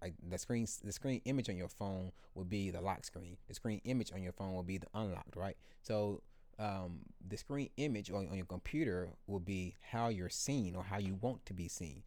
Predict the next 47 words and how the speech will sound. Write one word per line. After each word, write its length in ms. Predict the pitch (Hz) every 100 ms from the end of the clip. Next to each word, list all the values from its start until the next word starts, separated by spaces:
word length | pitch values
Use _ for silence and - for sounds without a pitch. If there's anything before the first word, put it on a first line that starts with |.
| - -
This 160 | 98
is 60 | 95
how 80 | 104
you 160 | 95
want 120 | 92 -
other 180 | 117 120
people 300 | 123 123 104
to 60 |
see 180 | - 135
you. 180 | 113 85
That's 180 | 90 -
why 100 | 80
it's 200 | 90 117
a 40 |
screen 340 | - 92 92 -
image. 360 | 131 92 - - - -
However, 640 | - 98 123 143 98 90 - - 92
your 100 | 95
screensaver 800 | - 135 156 143 131 135 131 -
and 120 | 98
your 80 | 87
screen 340 | - 120 120 -
image 320 | 104 95 -
could 400 | - - 143 113
be 300 | 110 101 98 -
two 300 | - 143 147 120
different 360 | 110 - 107 -
things. 400 | 90 87 85 - - -
They 80 | 101
don't 160 | 117 123
have 180 | 123 -
to 80 |
necessarily 500 | 107 113 - - 101
be 140 | 92 95
the 80 | 87
same 340 | 104 87 90 -
thing. 300 | 120 95 - - - -
And 160 | 101 95
someone 280 | 139 113 -
asked 260 | 110 120 -
me, 100 | 87
like, 200 | 85 82
"Well, 140 | 87
what 180 | 98 123
would 120 | 139
happen 360 | 113 98 95 101
if 220 | 90 87